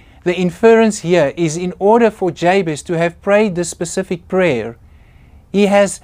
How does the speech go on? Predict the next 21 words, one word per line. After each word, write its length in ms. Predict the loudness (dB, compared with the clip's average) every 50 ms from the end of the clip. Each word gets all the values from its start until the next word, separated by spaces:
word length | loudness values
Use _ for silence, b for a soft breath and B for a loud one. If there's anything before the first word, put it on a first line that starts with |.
| b b b
he 180 | -6 -4 -4 -2
had 300 | 0 0 2 2 0 0
to 140 | -2 -2
have 220 | -2 0 -2 -2 -2
had 460 | -2 0 2 2 2 2 0 -2 b b b b b b -6
a 120 | -6 -6
deep, 540 | -6 -6 -4 0 2 4 4 4 2 -2 -8 -8 -2
intimate 520 | 0 0 0 0 0 -2 -2 -2 -2 -4
knowledge 520 | -4 -2 0 2 2 2 0 -2 -4 -6 -6
or 160 | -6 -4 -2
understanding 1040 | -2 -2 -2 -2 -4 -4 -8 -8 -4 -2 0 0 2 2 0 0 -2 -6 -8 -12 b b b b b b b b b b
of 200 | 0 0 0 0
who 280 | -2 -2 0 0 0 2
this 220 | 2 0 0 -2
God 500 | -4 -6 -4 0 2 2 4 2 2 0 -2
is 540 | -2 -2 -2 0 -2 -4 -6 -10 -14 -16 -18 b b b b b b b -4
that 140 | -2 0 0
he 160 | 0 0 2
was 240 | 2 0 0 -2 -4
praying 480 | -6 -4 -2 0 2 2 2 0 -2 -4
to. 320 | -8 -12 -12 -14 -14